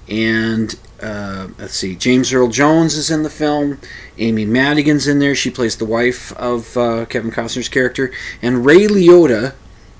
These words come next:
is there. Uh, he plays the ghost of the, uh, of Shoeless Joe Jackson. And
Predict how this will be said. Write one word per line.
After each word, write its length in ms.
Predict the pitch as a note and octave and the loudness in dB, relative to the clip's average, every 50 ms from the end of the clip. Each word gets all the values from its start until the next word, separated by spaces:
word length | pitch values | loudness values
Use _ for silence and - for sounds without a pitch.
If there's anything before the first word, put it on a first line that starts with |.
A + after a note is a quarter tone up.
| - - - | -20 -14 -8
is 180 | A#2+ A#2 - | -6 -6 0
there. 440 | - B2 A#2+ A#2+ B2 B2 B2 - - - | 2 4 6 6 6 4 4 2 -2 -6
Uh, 200 | A#2 A2+ G#2+ G#2+ | -6 -6 -6 -6
he 160 | F#2+ B2 C#3+ | -4 -4 -6
plays 440 | - - - D3 C#3+ C#3+ C#3 - - | -6 -4 -4 -2 0 2 2 0 0
the 80 | C#3 A#2+ | -2 0
ghost 600 | - D3+ E3 G3 A3 - - - - - - - | 2 4 6 6 4 4 0 -2 -4 -6 -8 -4
of 540 | - C3 B2+ B2+ B2+ B2 A#2+ A#2+ - - - - | -2 0 2 2 0 0 -2 -6 -12 -16 -10 -6
the, 360 | A#2+ A#2 A#2 A#2 A#2 A#2 A#2 - | -4 -2 0 0 0 -2 -4 -4
uh, 180 | A2+ A2+ A2+ - | -4 -4 -4 -4
of 140 | - A#2+ A2 | -6 -6 -4
Shoeless 640 | - - - D3+ D3+ D#3+ D3+ C3+ C3 C#3+ - - - | -4 -2 -2 0 0 0 0 0 -2 -2 -4 -6 -6
Joe 360 | - B2 A#2+ A#2 A#2+ A#2+ A#2 | -2 0 0 2 2 2 0
Jackson. 520 | G#2+ - A2 F#2+ G2 - - - - - - - - - - - - - - - - - - - - - - - - - - | 0 -2 -2 -2 -4 -4 -4 -6 -6 -8 -12 -18 -20 -20 -20 -20 -20 -20 -18 -16 -16 -14 -12 -12 -12 -14 -16 -16 -18 -8 -2
And 400 | C3 C#3 C#3 C3+ C3+ C#3 C3+ - | 0 2 2 2 2 0 -2 -4